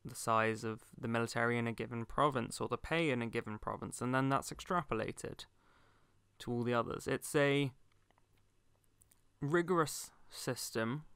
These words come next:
which he's used, although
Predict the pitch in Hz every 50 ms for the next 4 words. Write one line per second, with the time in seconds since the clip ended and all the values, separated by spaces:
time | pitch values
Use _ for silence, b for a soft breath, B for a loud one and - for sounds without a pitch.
0 | - - 113 113 - - - - 117 117 120 127 113 113 117 120 123 135 147 -
1 | - - - - - - - - - - b b b b b b b b b b
2 | b b b b b b b _ - _ _ _ _ _ _ - 139 131 127 123
3 | 127 135 127 127 127 127 123 123 123 123 120 117